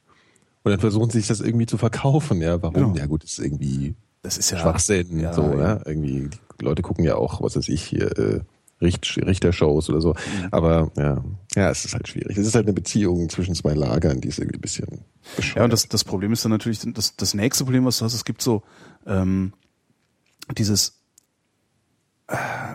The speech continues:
Speaker 2: unter, unter den, ich sag mal, unter den, den, den, den alten Journalisten, äh, gibt es die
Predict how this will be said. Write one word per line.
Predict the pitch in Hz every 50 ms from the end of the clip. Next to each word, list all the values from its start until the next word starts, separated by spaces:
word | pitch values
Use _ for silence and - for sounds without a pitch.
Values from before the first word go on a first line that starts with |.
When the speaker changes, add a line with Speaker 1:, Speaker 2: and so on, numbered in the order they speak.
| - - - - - - - - 139
Speaker 2:
unter, | 117 107 147 131 - 127 131 110
unter | 95 131 123 135 120
den, | 123 120 120 - - 110 90 80 80
ich | 104 -
sag | - 117
mal, | 123 -
unter | 117 110 113
den, | 113 110 107 - - - -
den, | - - 90 65 - -
den, | - 78 76 104 110 104 104 -
den | 127 113 110
alten | - - 101 131 - 139 131
Journalisten, | 120 120 113 110 101 95 104 - - - 165 160 - _ - - - - - - - - - - -
äh, | - 117 110 113 110 101 67 76 80 117 131 _ _ _ _ _
gibt | - 120 - -
es | 131 - - - _ _ _ _ _ _ _ _ _ _ _ -
die | - 107 107 104 -